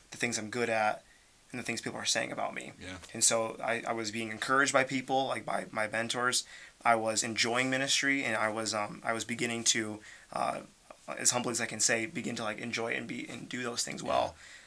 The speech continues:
Speaker 2: Yeah.
Speaker 1: Uh, and so that was more of a step of faith of, like, "All right,
Speaker 2: Hmm.
Speaker 1: this is, this is the direction I wanna go."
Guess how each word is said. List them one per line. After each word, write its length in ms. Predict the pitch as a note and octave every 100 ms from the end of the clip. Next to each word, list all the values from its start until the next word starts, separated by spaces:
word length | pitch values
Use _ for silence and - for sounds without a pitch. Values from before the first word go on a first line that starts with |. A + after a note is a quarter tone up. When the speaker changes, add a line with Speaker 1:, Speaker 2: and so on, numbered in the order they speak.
| - -
Speaker 2:
Yeah. 40 |
Speaker 1:
Uh, 120 | G#2+ G#2
and 140 | G#2+
so 180 | - A2
that 140 | A2 A2
was 160 | G#2
more 160 | A#2 A2
of 60 |
a 60 | G#2+
step 240 | - A#2 A2+
of 60 |
faith 260 | - A2+ -
of, 60 |
like, 180 | G2+ -
"All 60 | A#2+
right, 220 | G#2 A2 - -
Speaker 2:
Hmm. 120 | G2+ G2 - - -
Speaker 1:
this 180 | A#2 A#2
is, 160 | A2
this 160 | A2+ A2+
is 60 | G#2+
the 60 |
direction 260 | A#2 A#2 -
I 40 | -
wanna 120 | B2+
go." 280 | B2 B2